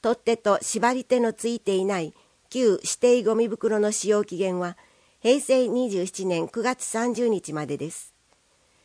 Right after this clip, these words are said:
現在販売している指定ゴミ袋の在庫がなくなり次第、順次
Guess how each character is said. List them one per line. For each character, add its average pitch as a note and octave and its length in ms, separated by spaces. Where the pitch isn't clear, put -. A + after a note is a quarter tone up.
現 C4 260
在 G#3+ 200
販 B3 240
売 A#3+ 200
し - 60
て A3 200
い G#3+ 40
る G3 100
指 - 120
定 A#3+ 280
ゴ A3+ 140
ミ A#3 120
袋 G3+ 320
の G3 140
在 A3+ 240
庫 F#3 120
が E3 120
な D#3+ 160
く - 100
な A#3 140
り A3 100
次 F#3 140
第、 D3+ 240
順 A3+ 320
次 F#3+ 240